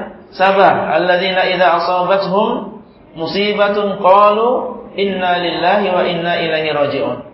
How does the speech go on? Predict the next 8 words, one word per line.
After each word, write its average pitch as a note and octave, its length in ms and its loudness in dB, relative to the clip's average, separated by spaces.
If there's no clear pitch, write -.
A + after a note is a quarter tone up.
Kabarkanlah, F#3+ 760 4
ya, E3+ 160 -2
dengan F3 320 -4
kabar G3+ 320 2
gembira G#3+ 400 2
bagi F#3+ 240 2
orang-orang F#3+ 540 4
yang F#3 40 -2